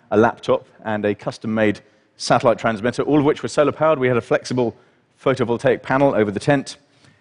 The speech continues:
And the writing was important to me. As a kid, I was inspired by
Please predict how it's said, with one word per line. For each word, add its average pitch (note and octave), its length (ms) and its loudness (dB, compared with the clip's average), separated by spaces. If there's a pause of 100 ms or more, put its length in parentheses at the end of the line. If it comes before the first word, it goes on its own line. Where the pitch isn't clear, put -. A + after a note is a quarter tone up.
(140)
And D3+ 160 0
the D#3 60 0
writing F3+ 480 0
was C#3+ 360 0 (600)
important C#3+ 480 -2
to G#2 100 -12
me. F#2 200 -10 (1080)
As G#2 100 0
a A2+ 60 0
kid, - 440 -2
I A2+ 80 -2
was A2+ 120 -4
inspired A#2 580 0
by G#2+ 300 2